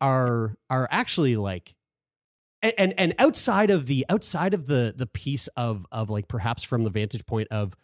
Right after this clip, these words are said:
um, finances and health in, you know, like, in the United States where, where, where I think it's very obvious the way that those two things relate versus here in Canada. But I was thinking of it more from, like, the perspective of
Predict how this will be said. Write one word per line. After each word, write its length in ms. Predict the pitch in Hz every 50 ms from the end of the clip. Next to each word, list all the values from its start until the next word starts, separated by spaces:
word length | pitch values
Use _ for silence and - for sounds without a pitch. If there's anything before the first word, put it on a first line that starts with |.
| _ _ _ _ _ _ _ _ _ _ _ - - -
um, 380 | - 127 117 110 101 101 95 -
finances 600 | - - - 151 143 151 156 160 156 - 156 135 131
and 100 | 135 117
health 420 | - - 131 120 127 117 - - - _
in, 360 | 135 123 120 117 110 110 110
you 100 | - 131
know, 160 | 117 101 95 117 -
like, 160 | - 120 110
in 120 | - 156 151
the 60 | 156
United 320 | 160 170 180 160 143 131
States 340 | - - - 120 107 - -
where, 240 | 120 110 107 107 -
where, 340 | - 110 110 107 101 101 95 98 - _
where 320 | _ 101 101 98 92 92 - - _ _ _ _ _ _ _ -
I 60 | 120
think 180 | 151 135 123 -
it's 120 | 135 113 -
very 240 | 127 113 104 98 -
obvious 380 | 98 92 95 113 127 139 135 -
the 80 | -
way 280 | 139 143 139 147 147 143
that 180 | 135 139 131 - _ -
those 240 | 131 135 139 127
two 160 | - - 143 135
things 300 | - 135 135 139 135 131
relate 420 | 131 139 131 131 151 175 - - _ _ _ _ _ _ _ -
versus 340 | 117 123 - - 127 120
here 180 | - - 123 123
in 120 | 123 117
Canada. 320 | - - 107 107 127 143 151
But 160 | 151 131 - - _ _ _ _
I 80 | 165
was 160 | 233 302 254 -
thinking 400 | 226 175 - 131 123 113 107 - _ -
of 140 | 123 120
it 100 | 123 107
more 300 | - 113 110 117 139 175
from, 180 | 175 - 131 120
like, 220 | 113 104 95 -
the 280 | - 107 101 95 92 92 - _ _ _ _ _ _ _ _
perspective 560 | - 123 - - - 120 131 - - 123 104
of 240 | 107 101 90 82 90